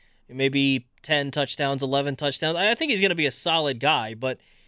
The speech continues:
if he's worried about legacy, which would you choose, Tony? Would you choose two years of being with a Hall of Famer and being considered the top in the game, or would you consider four or five more years of being in, you know,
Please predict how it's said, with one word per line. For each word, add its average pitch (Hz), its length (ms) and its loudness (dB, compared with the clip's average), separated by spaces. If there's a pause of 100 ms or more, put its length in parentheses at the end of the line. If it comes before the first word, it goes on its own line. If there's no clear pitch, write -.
(280)
if 170 220 2
he's 233 260 0
worried 190 420 4
about 156 260 2
legacy, 135 800 -2 (320)
which 214 180 4
would 147 200 -4
you 196 180 0
choose, 143 380 -2
Tony? 135 320 0
Would 147 180 0
you 170 140 2
choose 165 320 2
two 190 240 0
years 180 600 0 (280)
of 143 180 0
being 165 300 2
with 160 140 0
a 143 80 -2
Hall 160 200 2
of 151 100 0
Famer 170 400 0
and 147 220 -4
being 156 240 2
considered 156 460 -2
the 143 80 -4
top 156 320 0
in 160 100 -2
the 151 80 -2
game, 147 340 0
or 170 80 -4
would 156 200 -4
you 160 80 -2
consider 160 640 0 (340)
four 175 260 0
or 160 60 2
five 175 400 0
more 151 240 -2
years 147 380 -2
of 143 180 -4
being 151 360 0
in, 147 240 -4 (180)
you 202 120 -4
know, 135 380 0